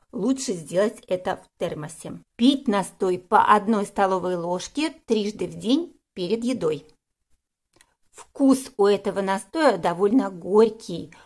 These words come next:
но он очень быстро и эффективно отбивает тягу к спиртному. Если пить его регулярно, то через две-три недели алкогольная зависимость начинает проходить.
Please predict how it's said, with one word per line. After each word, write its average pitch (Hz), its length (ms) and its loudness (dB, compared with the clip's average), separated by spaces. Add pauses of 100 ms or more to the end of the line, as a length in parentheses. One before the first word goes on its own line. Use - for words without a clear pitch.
но 208 220 0
он 214 240 0
очень 190 400 -2
быстро 185 500 -2
и 202 260 -8
эффективно 196 880 -4 (440)
отбивает 285 1000 4 (140)
тягу 208 300 2
к - 100 -12
спиртному. 165 800 -8 (760)
Если 208 480 0
пить 185 260 -6
его 185 220 0
регулярно, 196 880 2 (160)
то 196 160 0
через 190 360 -4
две-три 180 600 -2
недели 180 680 0 (220)
алкогольная 202 800 2
зависимость 185 720 -6
начинает 180 640 -4
проходить. 190 640 -4